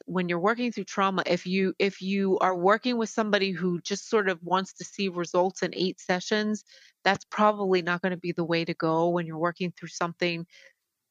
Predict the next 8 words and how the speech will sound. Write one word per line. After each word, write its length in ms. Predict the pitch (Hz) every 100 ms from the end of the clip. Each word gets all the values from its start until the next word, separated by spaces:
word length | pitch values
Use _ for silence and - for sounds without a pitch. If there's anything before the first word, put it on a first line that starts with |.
| -
that 160 | 196
you've 300 | - 185 165
lived 280 | 175 185 185
through, 340 | - 185 185 180
that 280 | 175 165 -
you've 240 | 165 165
been 380 | 175 156 156 156 _ _ _ _ -
burying. 640 | 180 180 208 233 240 240